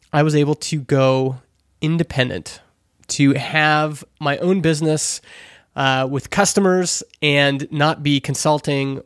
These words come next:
or working a full-time job. And really, I'd been waiting ten years for this. <laughs> Um, and so to be able to make the jump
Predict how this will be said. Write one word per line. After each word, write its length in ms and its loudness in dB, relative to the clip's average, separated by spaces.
or 500 2
working 640 0
a 80 -6
full-time 400 -2
job. 400 -2
And 220 2
really, 480 2
I'd 360 -6
been 160 -2
waiting 320 2
ten 560 -2
years 520 2
for 180 -4
this. 380 -2
<laughs> 260 -16
Um, 440 2
and 240 2
so 300 4
to 180 -8
be 220 2
able 100 0
to 100 -4
make 340 0
the 100 2
jump 480 0